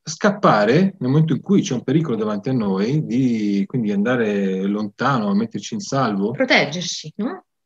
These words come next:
Speaker 1: Oppure di
Speaker 2: Mhm.
Speaker 1: magari arrabbiarci per difenderci, no? Attaccare,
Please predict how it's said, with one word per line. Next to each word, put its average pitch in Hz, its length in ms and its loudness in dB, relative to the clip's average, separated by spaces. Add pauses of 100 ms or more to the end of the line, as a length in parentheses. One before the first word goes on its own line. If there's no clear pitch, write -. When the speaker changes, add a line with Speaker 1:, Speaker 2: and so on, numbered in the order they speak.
(360)
Speaker 1:
Oppure 185 360 2
di 131 580 6
Speaker 2:
Mhm. 110 60 0
Speaker 1:
magari 147 420 6
arrabbiarci 113 920 2 (120)
per 151 140 0
difenderci, 123 720 2
no? 156 240 2
Attaccare, 127 960 0